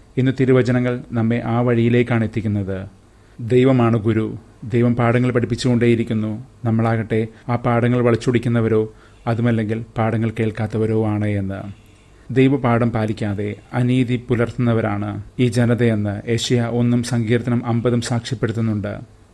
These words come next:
മത്തായി ഇരുപത്തിമൂന്ന് ഒന്ന് മുതൽ പന്ത്രണ്ട് വരെ ആകട്ടെ, പ്രബോധകരോട് നാഥൻ താക്കീത് ചെയ്ത് സംസാരിക്കുമ്പോഴും ഇത് തന്നെയാണ് വ്യക്തമാകുന്നത്. ആ പ്രബോധകർ യഥാർത്ഥത്തിൽ സ്വന്തം മഹത്വമാണോ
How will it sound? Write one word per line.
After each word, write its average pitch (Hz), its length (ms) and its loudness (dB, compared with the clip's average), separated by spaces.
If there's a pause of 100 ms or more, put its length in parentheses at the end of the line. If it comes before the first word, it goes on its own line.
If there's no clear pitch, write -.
(140)
മത്തായി 123 320 0
ഇരുപത്തിമൂന്ന് 127 520 2
ഒന്ന് 123 180 2
മുതൽ 123 200 0
പന്ത്രണ്ട് 120 400 0
വരെ 113 160 2
ആകട്ടെ, 107 460 -4 (160)
പ്രബോധകരോട് 127 840 2
നാഥൻ 117 300 0
താക്കീത് 117 340 0
ചെയ്ത് 117 220 0
സംസാരിക്കുമ്പോഴും 110 840 -2
ഇത് 117 240 0
തന്നെയാണ് 113 240 2
വ്യക്തമാകുന്നത്. 104 840 -2 (520)
ആ 135 60 2
പ്രബോധകർ 120 680 0 (140)
യഥാർത്ഥത്തിൽ 123 520 -2
സ്വന്തം 123 400 0
മഹത്വമാണോ 123 600 0